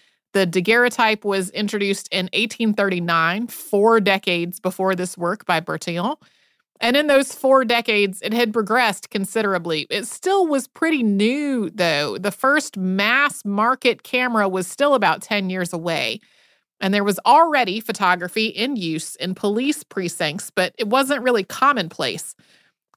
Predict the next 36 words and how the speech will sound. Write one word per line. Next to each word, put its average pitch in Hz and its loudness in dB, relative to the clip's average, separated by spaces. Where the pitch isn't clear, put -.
Bertillon 277 2
felt 240 4
that 214 -2
his 202 -2
measurement 208 0
system 196 -4
would 190 0
be 190 -2
even 233 2
more 208 4
useful 175 -2
if 147 -4
he 208 2
could 226 -2
attach 190 -2
standardized 247 0
photos 208 2
to - -6
the 185 -4
records. 180 -4
He 190 -2
established 220 0
measured 214 0
distances 175 -4
from 180 -2
the 160 -4
chair 254 0
that 262 -8
the 214 -8
subject 208 0
was 170 -6
seated 220 0
in 190 0
to 175 -6
the 127 -4
camera 185 -2